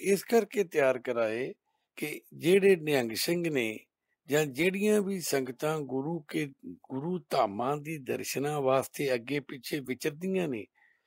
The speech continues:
ਉਹਨਾਂ ਨੂੰ ਰਸਤਿਆਂ ਦੇ ਵਿੱਚ ਜਿੱਥੇ ਜਿੱਥੇ ਲੋੜ ਪਵੇ, ਉਹ ਇਹਨਾਂ ਇਹਨਾਂ ਆਸ਼ਰਮਾਂ ਤੇ ਪੜਾਅ ਕਰ ਸਕਦੇ।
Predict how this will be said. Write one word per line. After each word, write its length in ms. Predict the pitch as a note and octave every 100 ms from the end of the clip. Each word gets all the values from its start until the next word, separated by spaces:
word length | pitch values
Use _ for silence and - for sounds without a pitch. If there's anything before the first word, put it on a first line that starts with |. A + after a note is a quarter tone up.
| _ _
ਉਹਨਾਂ 340 | F3 G3 G3 F#3
ਨੂੰ 260 | F3+ D3+
ਰਸਤਿਆਂ 520 | D3 C#3+ - G#3 A#3
ਦੇ 140 | G#3+ G3
ਵਿੱਚ 160 | E3
ਜਿੱਥੇ 340 | C#3+ D#3+ - E3
ਜਿੱਥੇ 360 | D3 C3+ D#3
ਲੋੜ 380 | C3 A#2+ B2+ B2
ਪਵੇ, 320 | A#2 B2 C#3
ਉਹ 240 | D3 D3 C#3+
ਇਹਨਾਂ 300 | C3+ C3 B2+
ਇਹਨਾਂ 420 | B2 A#2+ A2+ A2 - _ _ _ -
ਆਸ਼ਰਮਾਂ 640 | C3+ C3+ - C3+ C3 C3+
ਤੇ 200 | A#2 B2
ਪੜਾਅ 500 | - - A2+ A#2 B2 -
ਕਰ 140 | G#2+
ਸਕਦੇ। 480 | - - - _